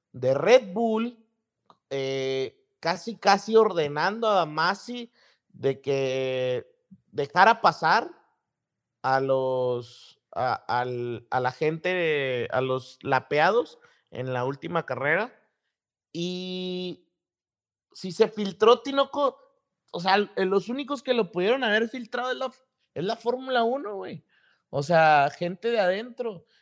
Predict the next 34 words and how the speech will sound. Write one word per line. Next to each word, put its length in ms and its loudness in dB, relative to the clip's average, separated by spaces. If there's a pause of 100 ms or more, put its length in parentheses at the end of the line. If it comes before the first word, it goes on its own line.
(100)
Y 140 -6
lo 140 4
filtraron. 920 4
¿Y 140 -10
por 220 -6
qué 120 -6
lo 140 -2
filtraron 540 -2
el 120 -4
día 140 0
de 80 4
Red 240 -6
Bull? 320 -4
Entonces 460 -8
sí 120 -12
tienen 340 -4
una 200 -2
relación 720 -2 (240)
o 140 -4
sí 240 -6
hubo 460 4 (220)
un 240 -6
arreglo 640 0
con 420 -2
Mercedes, 540 -2
porque 320 -12
realmente 580 -8
lo 140 -2
único 380 -8
que 100 -8
buscaba 520 -2
Mercedes 640 -2 (280)
era, 1000 6
es, 720 -2